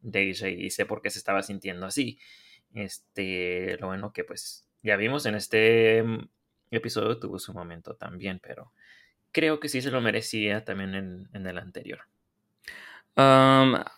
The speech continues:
Speaker 2: yeah, I mean, esta es, como si-, como dije al comienzo, que todas están, um,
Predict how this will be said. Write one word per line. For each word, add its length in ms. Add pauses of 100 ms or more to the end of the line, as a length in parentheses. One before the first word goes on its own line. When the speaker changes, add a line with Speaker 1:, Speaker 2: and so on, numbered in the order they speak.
(520)
Speaker 2:
yeah, 600
I 40
mean, 220
esta 580
es, 340 (680)
como 220
si-, 240
como 200
dije 260
al 180
comienzo, 400
que 100
todas 360
están, 420 (1200)
um, 680